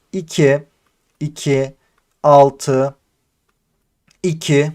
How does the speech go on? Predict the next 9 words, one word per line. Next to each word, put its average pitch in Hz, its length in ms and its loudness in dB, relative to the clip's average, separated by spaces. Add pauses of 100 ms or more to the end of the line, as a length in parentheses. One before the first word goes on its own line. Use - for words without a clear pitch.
Buraya 170 280 8
geldiğimde 123 640 0
iki, - 460 -10
dört 156 720 2
ediyor. 151 540 2 (760)
Atom 185 420 4
numarası 131 460 0
kaçmış? 170 720 -2
On, 180 320 4